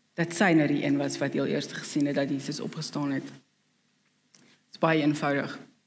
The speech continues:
Omdat sy 'n vrou was. 'n Vrou se woord in daardie tyd was as niks werd geag.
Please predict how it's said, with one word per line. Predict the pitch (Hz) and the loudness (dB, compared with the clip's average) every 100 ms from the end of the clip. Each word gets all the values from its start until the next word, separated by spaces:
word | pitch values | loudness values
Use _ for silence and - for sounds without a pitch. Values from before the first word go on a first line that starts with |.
| _ _ _ _ _ | _ _ _ _ _
Omdat | 175 175 | 2 4
sy | 175 | 4
'n | 156 | 2
vrou | - 170 160 | 4 4 4
was. | 131 - - - - _ _ _ _ _ - | 2 -2 -8 -12 -18 _ _ _ _ _ -8
'n | |
Vrou | - 190 | 2 4
se | 190 170 | 4 4
woord | 156 160 160 | 4 4 2
in | - 156 | 0 2
daardie | 151 156 | 2 2
tyd | 156 143 139 - - _ _ _ _ _ _ _ _ _ - | 2 2 0 -4 -14 _ _ _ _ _ _ _ _ _ -4
was | 156 | -2
as | 156 151 | 0 2
niks | 147 156 - | 4 4 2
werd | - 135 - - - - _ _ _ _ _ | 0 0 0 -10 -16 -20 _ _ _ _ _
geag. | - - 98 135 - | -8 -2 -2 -2 -6